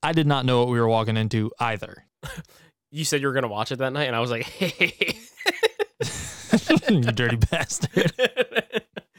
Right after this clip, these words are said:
Speaker 2: Anything else or no?
Speaker 1: Oh, we watched something that was very appropriate for our times. We watched Mad Max Fury Road.
Speaker 2: Oh, hell yeah.
Speaker 1: Yeah,
Speaker 2: So
Speaker 1: and
Speaker 2: good.
Speaker 1: I, I'm really thinking about getting a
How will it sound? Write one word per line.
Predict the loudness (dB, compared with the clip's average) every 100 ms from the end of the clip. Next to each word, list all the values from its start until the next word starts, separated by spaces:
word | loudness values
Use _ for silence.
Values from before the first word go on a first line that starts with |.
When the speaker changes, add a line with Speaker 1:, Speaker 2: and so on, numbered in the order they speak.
| -20 -20 _ _ -8
Speaker 2:
Anything | -4 -2
else | -2 -2
or | -6
no? | -6 -10 -12 _ _ _ _ _ _ _ _ -2
Speaker 1:
Oh, | 2 4
we | 6
watched | 4 2
something | 0 2 2
that | 2
was | 0
very | 2 2 4
appropriate | 4 2 2 0
for | 0 2
our | 2
times. | 0 -2 0 -2 -4 -2
We | 2
watched | 4 4 0 -2 -4
Mad | -2 0
Max | 0 -2
Fury | 0 2 4
Road. | 2 2 2 0 -6 _ _ _ -6
Speaker 2:
Oh, | -2 0 -2
hell | 0 0
yeah. | 0 -2 -10 _ _ _ _ _ -4
Speaker 1:
Yeah, | -2 0
Speaker 2:
So | 0
Speaker 1:
and | 2 2
Speaker 2:
good. | -2 -2
Speaker 1:
I, | -4 -4 -8 _ _ _ -4 2
I'm | 4
really | 6 6 4
thinking | 2 0 2
about | 2 2 0 -2
getting | -2 0 0
a | -2